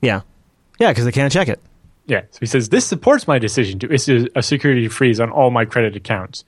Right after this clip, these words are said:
Speaker 2: and in my assessment, completely undermines the utility and value of the O P M's credit monitoring service when individuals can simply issue a security freeze, which is stronger. This inability to monitor a person's credit file when a freeze is in place speaks volumes about the effectiveness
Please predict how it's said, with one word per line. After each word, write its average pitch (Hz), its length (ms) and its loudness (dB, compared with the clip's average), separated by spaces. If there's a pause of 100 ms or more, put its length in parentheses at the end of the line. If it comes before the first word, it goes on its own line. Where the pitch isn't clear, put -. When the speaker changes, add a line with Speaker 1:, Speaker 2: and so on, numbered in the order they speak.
(400)
Speaker 2:
and 131 120 2
in 135 100 2
my 123 200 2
assessment, 135 540 -2
completely 160 460 0
undermines 139 500 0
the 139 80 -4
utility 156 480 -2
and 127 100 -4
value 156 300 4
of 123 80 0
the 131 140 0
O 127 80 4
P 120 180 2
M's 113 160 -2
credit 113 300 -4
monitoring 101 440 -6
service 127 460 0 (320)
when 143 100 4
individuals 135 580 2
can 131 120 2
simply 135 320 -6
issue 123 220 2
a 110 40 2
security 107 320 -4
freeze, 131 540 2
which 98 180 -8
is - 80 -10
stronger. 104 440 -2 (640)
This 151 180 -2
inability 185 540 4
to 131 100 0
monitor 147 460 2
a 110 40 2
person's 123 400 -2
credit 175 300 0
file 101 320 0
when 113 140 -6
a 101 40 -6
freeze 156 400 2
is 107 140 -6
in 107 80 -4
place 143 320 2
speaks 123 320 -6
volumes 135 460 0
about 123 240 -2
the 127 60 -2
effectiveness 120 680 -4